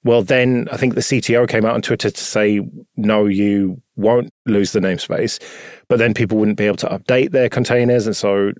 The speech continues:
people would be pulling down out-of-date ones that had vulnerabilities in them. It was just communicated poorly. There wasn't even an official announcement. It was just an email that went out to a bunch of people, and then people started posting about it on their blogs and social media and stuff.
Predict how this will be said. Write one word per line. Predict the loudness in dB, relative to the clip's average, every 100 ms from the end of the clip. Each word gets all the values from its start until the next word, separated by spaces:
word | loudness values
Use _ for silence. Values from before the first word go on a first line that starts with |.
| -8
people | -4 0
would | 0
be | -2
pulling | 0 2 2
down | 2 0 0 -2 -4
out-of-date | -2 -2 0 0 2
ones | 0 0 0
that | -2 -4
had | -4 -4
vulnerabilities | -6 -8 -6 -4 0 2 2 0 2
in | 2
them. | 2 2 0 -6 _ _ _
It | -2 0
was | 0 2
just | 2 2
communicated | 2 2 4 2 2
poorly. | 2 4
There | 4
wasn't | 2 2 2
even | 2 2 2
an | 2
official | 0 0 2
announcement. | 2 2 0 0
It | 0
was | -2
just | 0
an | 2
email | 2 2 2 0
that | 0
went | 0
out | -2 -2
to |
a | 0
bunch | 0 0
of | 0
people, | 0 0 -2 -4 -10 -20 -6
and | 0 2
then | 2
people | 0 -2
started | 0 0 0
posting | 2 0 2 0
about | 0 0
it | 0
on | 0
their | 0
blogs | 2 2 0
and | -2
social | -2 0 0
media | 0 0
and | -2
stuff. | -6 -10 -12